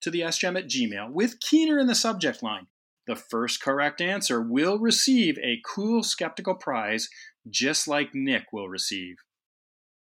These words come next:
Well, thanks, Jess, for helping contribute to my covid nineteen wellness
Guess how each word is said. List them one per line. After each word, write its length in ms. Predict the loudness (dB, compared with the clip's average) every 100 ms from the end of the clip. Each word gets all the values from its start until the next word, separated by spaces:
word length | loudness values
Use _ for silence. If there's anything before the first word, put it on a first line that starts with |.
| -6
Well, 100 | 2
thanks, 300 | 6 6 6
Jess, 260 | 6 6
for 280 | 4 2 4
helping 380 | 2 2 2 2
contribute 520 | 2 2 2 2 2
to 160 | 2 2
my 260 | 2 2
covid 380 | 0 0 2 2
nineteen 560 | 2 2 2 2 2 4
wellness 580 | 4 4 4 4 4